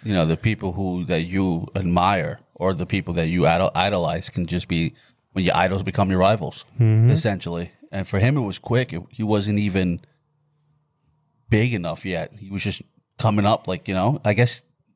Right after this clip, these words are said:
Speaker 1: the, the guy, Doug, who, who helped him produce the beats or who helped him, um, learn how to make beats, he was probably seeing him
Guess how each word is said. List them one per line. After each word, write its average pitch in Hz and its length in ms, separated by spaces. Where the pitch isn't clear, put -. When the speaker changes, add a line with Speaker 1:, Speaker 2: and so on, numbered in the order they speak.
Speaker 1:
the, 98 520
the 104 180
guy, 95 200
Doug, 95 320
who, 85 220
who 87 200
helped 90 220
him 85 80
produce 85 300
the 78 60
beats 90 340
or 90 200
who 87 120
helped 95 240
him, 82 200
um, 80 380
learn 95 240
how 95 100
to 92 60
make 82 180
beats, 107 400
he 123 460
was 110 140
probably 107 260
seeing 107 240
him 101 340